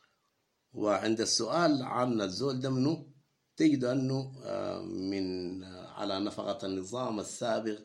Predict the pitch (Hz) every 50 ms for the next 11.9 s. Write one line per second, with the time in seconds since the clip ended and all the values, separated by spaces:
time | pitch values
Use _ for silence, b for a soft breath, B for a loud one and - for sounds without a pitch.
0 | - - - 87 113 120 120 110 - - - - 98 92 95 90 85 90 87 85
1 | 85 85 - 87 - - - 107 117 113 113 107 92 87 - 92 - - 110 107
2 | 104 101 95 95 85 85 95 113 117 104 98 110 107 - - - - _ _ -
3 | 110 113 113 113 101 90 - - 85 - - 135 123 120 117 104 92 92 92 87
4 | 80 87 85 - - 123 117 110 107 104 92 87 87 90 92 95 92 101 113 120
5 | 120 123 127 127 127 B B B B B B B B B B - 104 98 98 92
6 | 80 95 120 131 123 113 113 107 101 92 - - - 92 90 87 90 85 85 82
7 | - - _ _ b b b b b b b b b _ - 131 135 131 - -
8 | - 123 117 113 - - - 117 117 110 110 104 95 92 92 92 92 90 85 85
9 | 92 92 85 82 104 120 120 104 92 85 - - 92 95 110 117 113 101 92 85
10 | 80 110 113 113 113 110 95 - - 90 87 107 117 113 110 107 117 123 117 107
11 | 107 90 82 73 - - - - 90 87 87 85 87 85 85 - - -